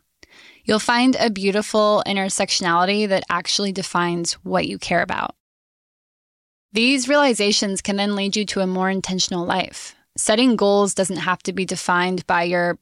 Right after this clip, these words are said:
expectations of self or combustible pressure. Create a mantra that resonates. Land on a word or two to define a season. My words of the year are self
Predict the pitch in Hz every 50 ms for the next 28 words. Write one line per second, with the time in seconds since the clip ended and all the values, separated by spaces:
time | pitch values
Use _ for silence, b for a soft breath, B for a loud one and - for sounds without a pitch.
0 | - - 196 196 - - - 196 - - - 190 180 - - 196 185 185 - 165
1 | - - - 190 175 175 175 175 - 175 170 170 165 B B B B B B B
2 | B - - 220 196 190 190 185 - - - 185 196 190 160 190 196 185 175 -
3 | 185 170 165 170 190 196 b b b b b b b b b b - - - 226
4 | 240 226 - - 240 226 214 202 196 208 208 - 214 190 180 180 175 180 - -
5 | 190 190 - - 180 170 160 - - - - - - - _ _ - 185 202 208
6 | 214 220 226 226 220 220 208 196 185 175 185 180 185 190 190 190 196 180 190 190
7 | 175 - - - 190 185 185 185 185 190 185 170 - 165 - - 190 185 185 185
8 | 185 - - 175 175 165 160 - 170 - - 175 - _ _ _ _ _ _ _
9 | _ _ _ _ _ _ _ _ _ _ 202 208 202 202 214 220 220 226 233 220
10 | 247 220 208 208 196 190 185 185 202 208 - - 190 185 185 - - - 196 185
11 | 185 202 202 - -